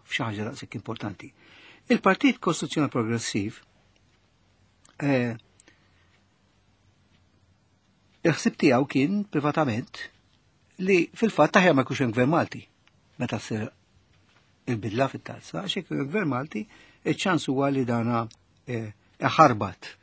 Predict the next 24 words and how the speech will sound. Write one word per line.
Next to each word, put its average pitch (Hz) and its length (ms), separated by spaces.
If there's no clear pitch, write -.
is-suċċess - 840
ta' 135 120
bidla, 107 340
ta' 135 140
bidla 110 200
bħal 120 220
di. 127 180
Eh, 127 340
però 233 460
kienu 196 180
jargumentaw 175 520
ukoll 175 180
li 233 100
tajjeb 180 380
ikun 139 160
hemm 147 160
rappreżentanza 120 720
Maltija. 113 560
Allura 156 260
ppruvaw 214 380
jużaw 135 400
ukoll 113 280
l-argument, 117 840
eh, 110 420